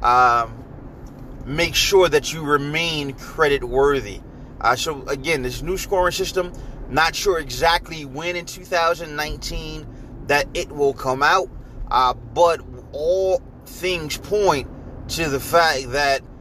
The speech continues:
um, this probably will come out. And it, what it does, it's, at least in my opinion, it seems like an attempt to alter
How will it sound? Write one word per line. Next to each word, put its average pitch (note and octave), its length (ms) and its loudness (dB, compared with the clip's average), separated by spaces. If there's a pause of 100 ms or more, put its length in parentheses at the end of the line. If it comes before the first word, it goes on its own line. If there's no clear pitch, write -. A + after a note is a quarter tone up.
(220)
um, B2 240 0 (140)
this D3 400 4
probably D#3+ 580 0
will E3+ 260 2
come C#3+ 240 -4
out. C3 300 0 (400)
And G3+ 140 4
it, F#3 100 2 (120)
what F#3 200 8
it C#3+ 240 0
does, D3+ 640 6 (280)
it's, - 360 -2 (140)
at C#3+ 200 -4
least F3+ 300 -4
in E3 60 -10
my E3 220 4
opinion, C#3+ 500 -6 (560)
it - 280 -10
seems A#3 440 0
like F3 140 4
an C#3 100 -4
attempt D#3+ 500 -4 (640)
to E3 600 -2 (460)
alter D#3 720 6